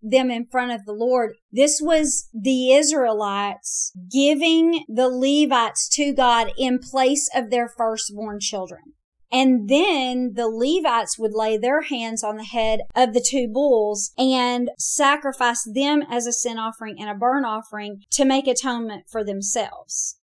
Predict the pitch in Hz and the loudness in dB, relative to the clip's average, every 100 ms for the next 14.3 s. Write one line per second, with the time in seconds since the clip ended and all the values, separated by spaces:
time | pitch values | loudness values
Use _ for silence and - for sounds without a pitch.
0 | _ _ _ _ _ _ - - 240 220 | _ _ _ _ _ _ -8 -2 -2 0
1 | 220 247 269 320 330 294 - 269 285 262 | 0 0 0 0 2 0 -2 -6 -4 -2
2 | 262 294 302 233 220 208 202 196 - - | 0 2 2 0 -2 -2 -4 -4 -6 -6
3 | 254 277 220 196 202 208 208 208 214 254 | -2 -2 -2 -2 -4 -6 -6 -6 -4 -4
4 | 233 262 254 240 - 269 269 269 - 190 | -4 -4 -6 -8 -8 -6 -4 -2 -4 -6
5 | 180 180 190 - - 240 240 226 226 226 | -8 -10 -12 -14 -6 -4 -2 -4 -4 -8
6 | 220 208 208 226 208 277 370 285 220 214 | -10 -8 -2 -2 0 2 2 0 -2 -4
7 | - 214 208 233 226 226 220 202 185 220 | -6 -8 -4 -4 -2 -4 -6 -8 -6 -2
8 | 269 240 202 202 196 - - 254 226 202 | 0 0 0 -4 -8 -8 0 2 2 -2
9 | 208 208 208 202 - 240 233 - 226 226 | -2 0 -2 -4 -6 -6 -6 -4 -2 0
10 | 226 - - 208 208 196 196 202 190 - | -2 -8 -6 -4 -4 -8 -10 -8 -6 -6
11 | 175 - - - - - _ _ _ _ | -6 -12 -10 -6 -6 -8 _ _ _ _
12 | _ _ - - 247 277 320 403 392 359 | _ _ -6 -2 0 0 -2 -2 -2 0
13 | 277 269 254 247 247 233 254 247 220 208 | -2 0 -2 -2 -4 -6 -4 -2 -2 -4
14 | 202 196 - | -4 -6 -8